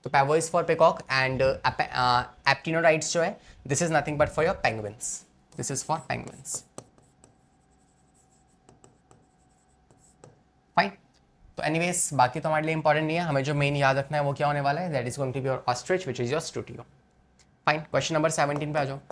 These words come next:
कह रहा है cyclostoma जो है, ये इनमें से कौन सा फीचर एग्जिबिट करते हैं?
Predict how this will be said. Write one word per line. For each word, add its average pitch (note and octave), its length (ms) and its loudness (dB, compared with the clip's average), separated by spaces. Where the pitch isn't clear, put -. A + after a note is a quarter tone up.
कह E3+ 60 4
रहा F3+ 100 6
है - 100 2
cyclostoma E3+ 680 6
जो F3 120 -4
है, E3+ 480 0
ये D#3+ 180 2
इनमें D#3 260 0
से D3 100 -4
कौन D3 220 -2
सा F3 100 -2
फीचर D#3 280 -2
एग्जिबिट C3+ 400 -2
करते B2 340 -4
हैं? B2 280 -12